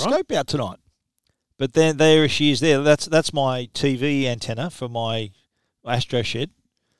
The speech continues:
Speaker 2: that I can switch around to get better reception.
Speaker 1: T V antenna?
Speaker 2: T V antenna. I've got a T V in there.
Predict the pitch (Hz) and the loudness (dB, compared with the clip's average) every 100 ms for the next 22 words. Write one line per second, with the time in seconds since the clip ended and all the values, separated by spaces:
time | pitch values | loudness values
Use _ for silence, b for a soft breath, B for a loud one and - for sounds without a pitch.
0 | - 127 127 127 120 - 147 - 131 127 | -4 0 0 -2 -4 -6 -6 -6 -6 -4
1 | 123 120 107 123 113 _ - 120 127 117 | -4 -4 -8 -10 -12 _ -6 -4 -4 -6
2 | 113 - - - 190 _ - - 208 175 | -6 -6 -6 -10 -14 _ -4 0 2 2
3 | 220 156 - 156 175 156 151 143 123 - | 0 0 -4 -8 -8 -6 -6 -4 -4 -6
4 | 131 311 262 339 370 381 104 92 | -8 -8 -8 -6 -4 -4 -6 -14